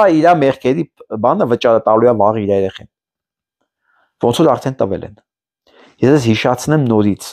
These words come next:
էն տասնհինգ վառված երեխեքից մեկի ծնողը ասում էր, «Ձեռս կոտրվի, ես Նիկոլին երկրորդ անգամ չտայի ձայն»։ Պետք է ասեցի, իրան ինքը, է, տեսել այդ երեխեքի ոնց են սպանում,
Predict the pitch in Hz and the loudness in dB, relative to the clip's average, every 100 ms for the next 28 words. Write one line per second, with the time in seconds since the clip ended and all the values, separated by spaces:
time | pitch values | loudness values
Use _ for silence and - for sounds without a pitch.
0 | - - 110 117 113 - 120 175 160 98 | -10 -6 -2 0 -2 -4 -4 -2 -2 0
1 | 101 104 117 147 - 104 101 98 - 135 | 0 0 0 0 0 -4 -4 -10 -8 -6
2 | 113 - - _ _ - 101 123 - 113 | -6 -10 -20 _ _ -6 -2 -2 -2 0
3 | 107 160 123 101 - 107 104 98 107 127 | 0 0 0 -2 -2 0 0 2 2 2
4 | 101 - 101 92 95 98 156 135 147 _ | 0 -2 -2 0 -2 -2 -2 -2 -6 _
5 | _ _ 110 107 104 107 110 113 139 113 | _ _ 0 0 0 0 0 2 2 2
6 | 104 104 117 - 95 95 110 139 - _ | 0 2 -2 -2 -4 -2 -4 -4 -10 _
7 | _ _ _ _ _ - - - - - | _ _ _ _ _ -14 -8 -8 -8 -10
8 | - 120 - _ _ _ _ _ _ _ | -10 -10 -12 _ _ _ _ _ _ _
9 | _ _ _ _ _ _ _ _ - 131 | _ _ _ _ _ _ _ _ -10 -10
10 | - 95 92 - - 92 - 101 101 - | -2 -2 -2 -6 -2 -2 0 0 0 0
11 | 127 - 98 - - - _ _ - 113 | 0 0 -4 -6 -20 -20 _ _ -2 0
12 | 117 - 180 170 107 104 98 - 101 98 | 0 2 2 2 2 2 0 -4 -4 -2
13 | 101 107 - - - 95 90 | -2 -4 -6 -8 -4 -4 -4